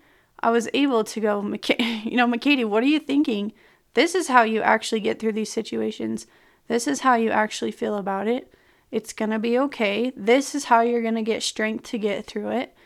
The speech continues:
And it just was amazing to me that the Lord had blessed me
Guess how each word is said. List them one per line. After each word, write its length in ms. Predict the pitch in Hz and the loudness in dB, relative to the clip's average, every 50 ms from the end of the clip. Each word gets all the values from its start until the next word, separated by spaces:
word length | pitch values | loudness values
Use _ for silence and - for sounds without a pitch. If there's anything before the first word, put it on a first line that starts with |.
| _ _ _ _ _ - _ | _ _ _ _ _ -12 _
And 280 | - 233 233 233 233 247 | -2 0 2 2 2 0
it 80 | 233 | -2
just 220 | 214 269 294 285 - | 0 -2 -2 -2 -2
was 140 | 269 226 | -2 0
amazing 500 | 220 208 202 214 247 277 269 262 254 240 | 0 0 0 2 2 2 2 2 2 0
to 140 | 226 - 220 | -2 -4 -4
me 180 | 226 226 226 220 | -4 -2 -2 -2
that 200 | 214 214 - 226 | -2 -2 -2 -2
the 100 | 220 208 | -4 -4
Lord 300 | 208 208 208 220 233 233 | -4 -2 -2 0 -2 -2
had 220 | 233 233 208 185 | -2 -6 -8 -6
blessed 420 | - 214 214 226 233 233 - - 226 | -2 0 0 0 0 -2 -6 -6 -4
me 340 | 220 208 208 208 208 - | -4 -2 -2 -4 -6 -8